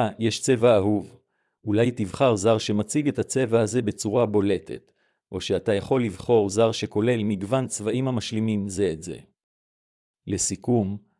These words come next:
בחירת זר הפרחים המתאים לבת הזוג שלך יכולה להיות אתגר, אבל זה בהחלט שווה את המאמץ.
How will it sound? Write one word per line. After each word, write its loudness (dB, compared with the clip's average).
בחירת 2
זר 2
הפרחים 0
המתאים 0
לבת 2
הזוג 0
שלך -2
יכולה 2
להיות 2
אתגר, 0
אבל -2
זה -2
בהחלט 0
שווה 0
את -4
המאמץ. -4